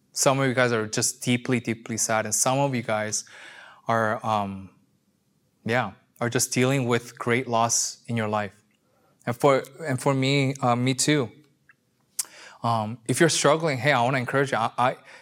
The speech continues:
you know, it's been a really difficult year for me too. Me too. You know, this year, um, you know, not only, you know, Corona things happen,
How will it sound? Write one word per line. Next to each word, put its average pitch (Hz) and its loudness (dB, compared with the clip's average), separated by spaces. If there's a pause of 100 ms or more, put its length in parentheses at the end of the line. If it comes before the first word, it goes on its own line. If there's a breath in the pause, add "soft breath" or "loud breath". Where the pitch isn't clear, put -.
you 123 -2
know, 135 2
it's 135 0
been 160 0
a 151 6
really 123 2
difficult 127 -2
year 120 -2
for 117 -6
me 107 -4
too. 98 -6 (380)
Me 113 -4
too. 92 -8 (880 soft breath)
You 127 0
know, 127 4
this 120 2
year, 127 4
um, 107 -2 (300)
you 123 -4
know, 117 0
not 120 4
only, 127 0
you 123 -4
know, 113 -4
Corona 117 -2
things 113 -6
happen, 107 -6